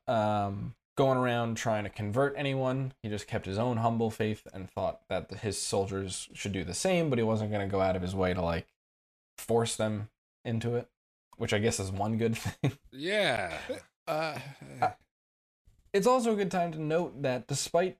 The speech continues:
Speaker 1: um, his increasing spirituality, or maybe because of his increasing spirituality, his sister Henrietta, the one who is a medium,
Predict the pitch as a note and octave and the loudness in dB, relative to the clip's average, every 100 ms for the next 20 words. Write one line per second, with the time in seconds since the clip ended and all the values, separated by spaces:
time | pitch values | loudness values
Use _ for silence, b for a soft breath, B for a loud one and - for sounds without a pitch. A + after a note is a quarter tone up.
0 | _ D3+ C3 B2 A#2+ A#2+ A#2+ - C#3 C3+ | _ 0 2 2 2 0 -2 -2 -2 0
1 | A#2+ - A#2+ A2 A2 G#2+ A2+ A2 A2 G#2+ | -2 0 0 4 4 4 4 2 2 2
2 | G2+ F#2+ G3+ G3+ B2 G#2 G2+ G2 - G2 | 0 0 2 4 2 2 -2 -2 -4 -6
3 | - F#2 F#2+ G2 - - G2+ F#2+ - G2+ | -6 -8 -8 -10 -12 -10 -6 -6 -4 -4
4 | F#2+ F#2+ G#2+ - _ _ _ _ - C3 | -2 -2 -4 -6 _ _ _ _ -2 0
5 | - A3 A3 G3+ E3+ E3 D#3 A2+ B2 E3+ | 2 0 2 2 4 4 4 4 2 -2
6 | - B2+ B2+ B2+ B2+ A#2+ A#2+ G#2+ A#2+ C3+ | 0 2 2 0 0 0 -2 0 2 4
7 | C#3 G2 A2+ C#3+ | 4 2 0 -2